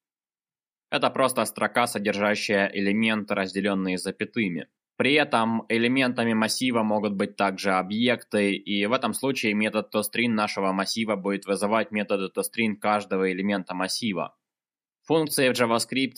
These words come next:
также являются объектами, и поэтому они также, разумеется, наследуют методы от Object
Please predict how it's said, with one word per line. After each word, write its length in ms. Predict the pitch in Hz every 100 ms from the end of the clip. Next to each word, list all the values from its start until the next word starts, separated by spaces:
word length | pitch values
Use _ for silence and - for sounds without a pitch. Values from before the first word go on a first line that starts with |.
| -
также 320 | 117 110 98
являются 640 | 110 107 107 104 101 - 98
объектами, 920 | 95 101 113 110 - 98 98 95 - -
и 180 | 107
поэтому 520 | 104 123 131 113 107 107
они 180 | 107
также, 320 | 101 113 113 110
разумеется, 540 | 104 104 107 104 98
наследуют 560 | 98 - 110 107 101 107
методы 400 | 107 104 95 101
от 320 | - 95 - -
Object 420 | 107 98 104 98